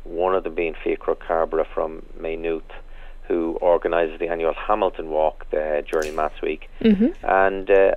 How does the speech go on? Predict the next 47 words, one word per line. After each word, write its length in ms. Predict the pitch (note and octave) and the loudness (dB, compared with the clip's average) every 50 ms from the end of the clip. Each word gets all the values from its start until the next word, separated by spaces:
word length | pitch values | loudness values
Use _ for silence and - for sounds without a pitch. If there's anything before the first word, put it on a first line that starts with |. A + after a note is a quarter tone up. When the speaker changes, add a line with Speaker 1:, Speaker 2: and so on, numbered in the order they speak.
| - - | 0 0
Speaker 1:
I 100 | - G2 | 2 4
asked 300 | G2 G#2 G#2 G#2+ - - | 6 6 6 4 2 0
them, 180 | - G2+ G#2 G#2+ | -4 -4 -2 0
would 180 | G2+ G2 G2 - - | 2 0 0 2 4
they 380 | G2+ G2+ G2+ G2+ G2+ G2+ - - - | 6 6 8 6 4 2 0 -6 -8
run 380 | - G2 G2 G#2 A2 A2+ A2 A2 - - | -4 2 4 4 4 4 2 -2 -4 2
stuff 220 | - A#2 A2+ - - - | 4 4 4 4 2 0
during 300 | - A2+ A#2 A#2 A2+ A2+ | 2 2 4 4 2 2
Maths 260 | A2+ A2 A2 - - | 2 2 0 0 -2
Week, 200 | - G#2+ G#2 - - | -2 -2 -2 -2 -2
and 100 | - G#2 | -2 0
we 120 | G#2 G#2 G#2 | 0 0 0
might 260 | A2 A2 A2 A2 - - - - - - - | 2 2 2 2 -2 -6 -14 -14 -14 -6 -4
see 220 | - A2 G#2+ G#2+ G#2+ | -4 -2 0 0 0
if 140 | G2+ - - | 0 0 0
a 40 | G2+ | 2
Maths 300 | G#2 G#2 G#2 - - - | 2 2 2 0 -2 -6
Week 320 | G2+ G2+ G2 - - - - - - - - - - - - | -6 -6 -6 -8 -12 -16 -16 -16 -16 -16 -14 -14 -12 -2 2
was 140 | - G2+ G2 - - | 2 2 2 2 2
feasible. 480 | - B2+ C3+ B2 B2+ A2 G2+ F2+ E2+ - - - - - - - - - - - | 2 2 2 4 4 6 6 6 4 2 -4 -14 -14 -14 -16 -16 -18 -10 -4 -2
And 160 | G2 G2 G2 | 0 4 6
that 180 | A#2 - G2+ | 6 6 6
was 140 | G#2 A2 G#2 | 4 0 0
in 380 | G#2+ G#2+ G#2+ G#2 G#2 G#2 G#2+ - - - - - - - - - - - | 2 4 4 4 4 2 -2 -6 -8 -10 -12 -14 -12 -12 -12 -12 -10 -10
May 520 | G2+ G2 G#2 A2+ A#2 A#2 A2+ A2+ A2+ G#2 - - | -2 2 4 4 6 6 6 4 4 0 -2 -6
two 60 | - | -8
thousand 340 | A2 - A2+ G#2+ G#2+ G2+ G#2+ | -2 2 4 4 4 4 0
and 100 | G2 F#2+ - - | -2 -4 -2 2
six. 260 | - C#3+ C#3 - - - - - | 2 2 2 2 -4 -8 2 4
By 100 | A2+ G#2 | 4 4
the 100 | G2+ G2 | 4 2
time 260 | - - G#2+ G#2+ G#2 G#2 | 0 2 2 4 4 2
October 460 | G2 - - - - A2+ A2 G#2 G#2+ | 0 0 -2 0 2 2 4 2 0
two 160 | - - A2 | 0 -2 0
thousand 320 | - A2 G#2+ G2+ G2+ G2 F#2 - | 4 4 4 4 2 -2 -4 -4
six 140 | - G#2+ - - - | -4 -4 -4 -4 -2
came 220 | - G#2+ G2+ G2+ | 0 2 4 4
around, 400 | F#2+ G2+ G#2+ G#2+ G#2+ G#2+ G#2+ - - - - - - - - - - | 4 6 6 6 4 2 0 -2 -8 -14 -16 -16 -14 -10 -10 -4 -2
we 80 | F#2 | -2
had 80 | F#2 - - - | -2 -2 -2 2
thirteen 480 | - A#2+ A2 - - - G2 F#2+ F#2 F2+ - - | 4 4 4 4 2 0 0 0 -2 -2 0 0
centres 360 | G2+ F#2 - - - F2 F2+ | 0 0 0 -4 -6 -4 -2
around 220 | F2+ F2+ F2+ F2 F2 | 0 2 2 2 0
the 40 | - | -4
country 360 | - - F2 E2+ - - F2 | -4 -4 -4 -4 -4 -4 -2
running 340 | E2 F2 F2 F2 F2 F2 F2 | 0 0 0 0 0 -2 -2
things, 360 | - F#2 F2 F2 F2 E2+ E2+ | -2 -2 -2 -2 -4 -6 -8